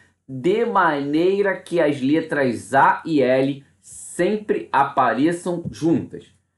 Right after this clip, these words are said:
Então, nesse tipo de exercício, a gente tem que tomar cuidado com esse papo aí. Olha, as letras é A e L, né? As letras A e L, elas sempre têm que estar juntas.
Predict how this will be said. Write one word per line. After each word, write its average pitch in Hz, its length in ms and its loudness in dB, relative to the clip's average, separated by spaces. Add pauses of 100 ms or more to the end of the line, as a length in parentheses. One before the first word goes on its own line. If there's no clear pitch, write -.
(160)
Então, 151 300 -2
nesse 214 400 -2
tipo 165 260 -6
de 147 80 -2
exercício, 135 600 -4 (360)
a 117 100 2
gente - 140 -4
tem 160 120 0
que 170 60 -4
tomar 175 320 0
cuidado 175 460 0
com 196 60 -2
esse - 180 -2
papo 202 340 2
aí. 147 340 0 (420)
Olha, 135 440 0 (180)
as 156 340 -2
letras 131 580 0
é 110 80 0
A 123 160 2
e 123 120 -2
L, 131 240 2
né? 165 280 -4 (380)
As 160 220 0
letras 160 520 -6
A 180 160 0
e 143 140 -4
L, 165 460 -2
elas 156 300 -2
sempre 202 460 -8
têm 214 200 -8
que 202 80 -8
estar 214 300 0
juntas. 170 520 -4